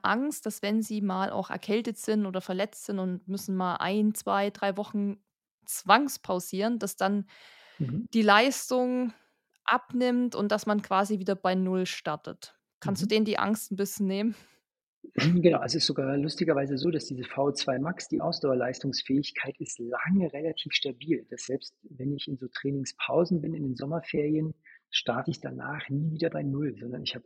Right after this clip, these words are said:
Speaker 2: immer noch die Grundlagen vom Sommer. Das, was halt, ähm, das fehlt, ist halt einfach die neuromuskuläre Koordination und dass das Gehirn dann langsam wieder faul wird. Aber eigentlich sind die, die physiologischen Anpassungen, davon kann man echt lange zehren.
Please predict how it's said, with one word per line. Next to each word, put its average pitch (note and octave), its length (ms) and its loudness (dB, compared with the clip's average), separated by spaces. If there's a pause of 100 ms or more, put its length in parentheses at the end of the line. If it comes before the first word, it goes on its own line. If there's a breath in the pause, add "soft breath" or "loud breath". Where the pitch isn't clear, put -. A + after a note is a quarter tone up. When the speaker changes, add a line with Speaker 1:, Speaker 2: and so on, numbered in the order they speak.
Speaker 2:
immer D#3+ 240 0
noch D3 180 -4
die - 120 -18
Grundlagen D3 720 -2
vom C3 200 -6
Sommer. D3 280 -4
Das, - 220 -4
was D#3 160 -4
halt, D3 180 -2 (840 soft breath)
ähm, D3 260 4
das C#3 180 -6
fehlt, D#3 220 2
ist C#3+ 120 -8
halt D#3 100 -4
einfach B2+ 220 -6 (180)
die - 80 0
neuromuskuläre C3+ 720 2
Koordination B2+ 760 2
und D3+ 80 -2
dass B2+ 120 -6
das - 180 -6
Gehirn D3+ 380 4
dann F3 80 0
langsam E3 320 -2
wieder E3 160 0
faul D#3+ 420 2
wird. G#3 240 2 (560)
Aber - 260 -2
eigentlich D#3 540 2
sind D3 200 -6
die, C#3+ 280 2
die C3 120 -6
physiologischen D3+ 880 0
Anpassungen, C#3+ 500 -4
davon B2 300 -6
kann - 140 -10
man C3+ 120 -6
echt C3 220 -12
lange B2 340 -6
zehren. - 480 -6